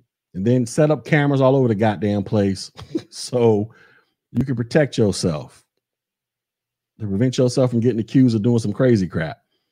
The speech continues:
'Cause you're R. Kelly. You know, you know how regular niggas in the manosphere be talking about, "Man, we need to set up cameras."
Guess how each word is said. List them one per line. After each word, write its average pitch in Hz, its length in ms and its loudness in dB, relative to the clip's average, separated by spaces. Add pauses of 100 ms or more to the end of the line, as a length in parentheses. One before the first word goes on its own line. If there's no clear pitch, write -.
(1160)
'Cause 120 160 0
you're 113 120 4
R. 113 180 4
Kelly. 98 460 0 (460)
You 110 120 0
know, 120 200 2
you 120 180 -2
know 139 80 2
how 117 80 2
regular 117 380 4
niggas 104 260 2
in 98 80 2
the 95 60 2
manosphere 101 440 0
be 92 80 -2
talking 101 160 0
about, 90 140 -2
"Man, 110 140 4
we 190 100 4
need 135 80 2
to 113 80 0
set 156 240 4
up 196 160 -2
cameras." 90 480 -2